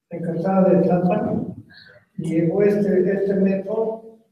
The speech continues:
y se metió más de la mitad y mató aquí a más de ciento treinta personas. Es el accidente más fuerte del metro. Este fue en los noventas.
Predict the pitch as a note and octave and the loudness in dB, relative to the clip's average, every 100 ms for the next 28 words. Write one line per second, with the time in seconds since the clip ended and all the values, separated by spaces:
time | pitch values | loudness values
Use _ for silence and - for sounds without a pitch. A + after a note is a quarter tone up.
0 | _ _ _ _ - F3+ F#3 F#3 F#3 F#3+ | _ _ _ _ -6 -2 0 2 2 2
1 | A3 A3 - A3+ F#3+ F3+ F3+ - - - | 2 2 2 2 4 2 2 0 0 -2
2 | - - - _ _ _ _ _ _ F#3 | -6 -10 -16 _ _ _ _ _ _ -4
3 | F3 F3 F3+ G3 F3+ G3 G3 G3 G3 F#3+ | -2 -2 -2 0 0 2 0 0 2 0
4 | F#3+ F#3 E3+ E3 D#3+ - F#3+ F3+ E3+ F#3 | 0 2 2 2 2 0 -2 -4 -6 -6
5 | F#3 F3+ - - - - - - _ _ | -4 -4 -6 -8 -12 -16 -18 -20 _ _
6 | _ _ _ _ _ _ _ _ _ G3+ | _ _ _ _ _ _ _ _ _ -2
7 | G3 G3 E3+ D#3+ F3+ G3 F#3 F#3 F#3 - | 0 2 2 2 2 2 2 2 2 2
8 | G3+ G3 F#3 D#3+ D#3 F#3 F#3 F#3 - - | 4 4 4 4 4 2 2 0 -4 -6
9 | - - - _ _ F#3 G3 F#3 G3 F#3+ | -10 -18 -20 _ _ -6 -2 0 2 4
10 | F#3+ E3+ C#3+ - - D3+ E3 G3 G3+ G3+ | 4 4 2 2 0 -4 -6 0 0 2
11 | F#3 - - | 0 -2 -8